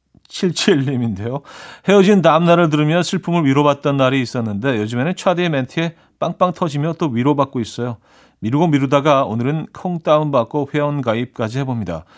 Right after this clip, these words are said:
차디, 새해에도 만인의 위로와 웃음이 되어주길 부탁드려요. 하셨습니다. 아유, 감사합니다. 이 사연이 저한테 위로가 되네요. 예. 어,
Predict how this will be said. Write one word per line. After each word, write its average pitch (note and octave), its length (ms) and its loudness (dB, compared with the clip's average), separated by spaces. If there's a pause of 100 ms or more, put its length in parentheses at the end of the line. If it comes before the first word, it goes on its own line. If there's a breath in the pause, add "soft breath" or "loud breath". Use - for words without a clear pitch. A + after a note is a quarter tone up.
(120 soft breath)
차디, C3 400 -2
새해에도 C#3 600 0 (360 loud breath)
만인의 C3 520 0
위로와 C3 460 2
웃음이 C3+ 440 -4
되어주길 A#2 580 -4
부탁드려요. A2+ 800 -4
하셨습니다. F2+ 600 -10 (960 soft breath)
아유, D#2+ 240 -8
감사합니다. G2 680 -2 (680 soft breath)
이 A#2 160 -2
사연이 D#3 400 0
저한테 A2+ 360 -2
위로가 F#2+ 280 -6
되네요. D#2+ 380 -10 (200)
예. E2 360 -12 (680 soft breath)
어, F2+ 140 -8